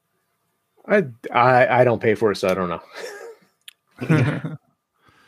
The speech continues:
Speaker 2: It's still in beta. You've, you've been using it for a while, though, haven't you, John?
Speaker 1: Yeah, yeah. I, I was, I remember talking to him. He, he actually, uh, did a little talk,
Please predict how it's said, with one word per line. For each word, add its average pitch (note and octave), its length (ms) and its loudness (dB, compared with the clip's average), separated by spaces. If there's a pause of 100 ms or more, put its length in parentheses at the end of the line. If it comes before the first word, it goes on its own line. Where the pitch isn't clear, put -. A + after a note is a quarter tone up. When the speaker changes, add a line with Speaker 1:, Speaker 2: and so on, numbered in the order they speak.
Speaker 2:
It's D4 300 -4
still D4+ 260 4
in A3+ 180 0
beta. C3+ 580 0
You've, C4 280 -4
you've C#4 240 -4
been A3+ 320 -4
using G3 280 -4
it E3 120 -6
for C#3 140 -6
a B2 40 -2
while, G3 280 -2
though, C3 160 -10
haven't D3 340 -8
you, - 80 -20
John? D4 300 -12 (100)
Speaker 1:
Yeah, E3 200 2 (200)
yeah. D3 140 4
I, G#2 180 4 (120)
I A2+ 60 4
was, A#2+ 260 -2 (760)
I - 40 2
remember A#2+ 380 2
talking A2+ 340 0
to A2+ 140 -4
him. G#2 200 -4 (400)
He, C3 140 -2
he C#3 260 4
actually, C#3 340 -4 (180)
uh, A2+ 400 2
did B2 380 -4
a B2 60 4
little A2 140 4
talk, - 480 -2